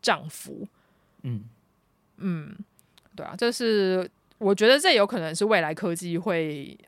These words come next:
Speaker 1: 呃，抵达的一个里程碑吧，就是复-，就是复制人的这个部分。
Speaker 2: 对啊，他，而且他有趣的是，他怎么复制这个人的资料，是从他所有以前在社群网站上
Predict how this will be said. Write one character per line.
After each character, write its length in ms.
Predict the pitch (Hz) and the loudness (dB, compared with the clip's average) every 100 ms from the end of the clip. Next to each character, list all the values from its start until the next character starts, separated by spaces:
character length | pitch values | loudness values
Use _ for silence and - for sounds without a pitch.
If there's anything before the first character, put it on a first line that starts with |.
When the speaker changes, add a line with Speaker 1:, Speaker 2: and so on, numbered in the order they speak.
| _ | _
Speaker 1:
呃， 180 | - 160 | -14 -10
抵 180 | 202 160 | -10 -6
达 240 | 160 151 | -4 -4
的 160 | 170 160 | -2 -4
一 80 | 156 | -4
个 160 | 160 | -8
里 180 | 156 156 | -8 -10
程 300 | - 156 160 | -8 -8 -6
碑 220 | 165 156 | -6 -6
吧， 180 | 160 - | -8 -10
就 160 | 175 165 | -8 -8
是 340 | 165 131 92 _ - _ _ _ _ _ _ _ _ | -8 -12 -16 _ -20 _ _ _ _ _ _ _ _
复-， 220 | 320 214 - _ | 0 0 -4 _
就 100 | - | 2
是 60 | 277 | 2
复 180 | - 208 | 2 -2
制 200 | 226 156 | -2 -4
人 120 | - | -6
的 80 | 147 | -12
这 140 | 151 | -10
个 80 | - | -12
部 140 | - | -14
分。 200 | - - _ _ _ _ _ _ _ _ _ _ _ | -16 -20 _ _ _ _ _ _ _ _ _ _ _
Speaker 2:
对 140 | - 117 | -6 -6
啊， 180 | 101 110 | -6 -4
他， 180 | 226 254 - | 0 0 4
而 80 | 196 | 6
且 160 | 196 | 6
他 280 | 135 190 208 | 6 4 4
有 180 | 175 120 | 4 2
趣 200 | - 156 | 4 4
的 60 | |
是， 240 | 123 156 135 - _ - | 4 0 0 -4 _ 0
他 200 | 208 226 | 2 4
怎 200 | - 131 | 2 0
么 120 | 110 | 0
复 220 | 147 160 | 0 0
制 180 | 147 143 | 0 2
这 120 | 160 | 2
个 100 | 135 | 2
人 180 | 107 101 | -2 -6
的 80 | 104 | -8
资 200 | - 120 | -4 0
料， 200 | 123 104 | 0 0
是 240 | - 131 | -2 -4
从 320 | 107 110 113 | -4 -8 -8
他 320 | 110 127 123 123 - _ _ | -4 -2 -2 -6 -16 _ _
所 340 | - - 139 165 | -16 0 4 6
有 240 | 151 113 | 6 4
以 200 | 101 107 | 0 -6
前 340 | - 107 101 | -6 -8 -8
在 240 | 107 127 113 | 0 0 0
社 220 | - 143 | 0 0
群 180 | 120 110 | 0 -6
网 160 | 101 | -6
站 180 | 101 120 | -6 -6
上 320 | 110 123 98 | -4 -4 -4